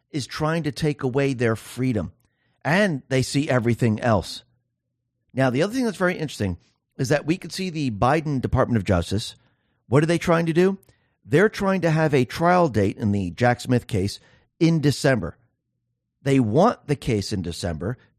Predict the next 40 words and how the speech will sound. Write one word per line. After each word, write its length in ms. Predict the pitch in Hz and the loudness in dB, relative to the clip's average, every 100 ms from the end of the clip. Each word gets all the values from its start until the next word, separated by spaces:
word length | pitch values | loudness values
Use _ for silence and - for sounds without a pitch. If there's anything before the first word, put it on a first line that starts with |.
| - | -6
Trump 340 | - 220 214 180 | 0 0 0 -6
is 80 | |
trying 240 | 135 165 151 | -6 -4 -4
to 40 | |
push 280 | - 156 147 | -4 -6 -4
this 260 | 135 135 - _ _ _ _ | -4 -6 -8 _ _ _ _
for 160 | 147 - | -2 2
after 320 | 127 - 123 | 2 2 0
the 100 | 123 | 2
election. 380 | 139 160 - 98 | 2 2 0 -6
Now, 220 | 92 87 _ _ | -6 -8 _ _
why 200 | 85 98 | -6 -4
do 60 | 92 | -2
they 120 | 113 | -2
want 240 | 107 110 | -2 -2
to 60 | 110 | 0
have 160 | 120 107 | 0 0
this 180 | 120 | -4
in 80 | 123 | -6
December? 460 | 123 117 135 175 185 - _ _ - | -6 -2 -2 -2 -6 -12 _ _ -10
Because 340 | 135 143 - - | -2 -2 -2 -10
they 280 | 104 120 165 | -10 -2 -2
want 340 | 151 139 - | -2 -4 -8
to 160 | - 147 | -8 -8
convict 640 | - 156 131 107 151 - | -6 -4 -2 0 0 0
him. 260 | - 98 85 - _ _ _ _ _ _ | -6 -6 -6 -14 _ _ _ _ _ _
They 360 | - 113 190 202 | -6 -2 0 0
want 420 | 139 160 175 143 _ _ _ _ _ | -4 -4 -4 -4 _ _ _ _ _
to 160 | 156 - | -8 -6
interfere 580 | 170 156 151 - 147 143 | -4 -4 -4 -4 -2 -2
in 220 | - 143 | -2 0
the 80 | 139 | 0
election. 580 | 131 139 143 - 92 - _ | 2 0 0 -4 -8 -8 _
That's 260 | 87 - 110 | -10 -8 -4
what 200 | - - | -4 0
they're 220 | 147 156 | 2 4
doing. 380 | 135 170 123 - _ _ _ _ | 4 2 0 -8 _ _ _ _
But 180 | 170 - | -8 -4
they 120 | 139 | -2
also 540 | 156 240 - 101 95 | 0 0 -2 -2 -4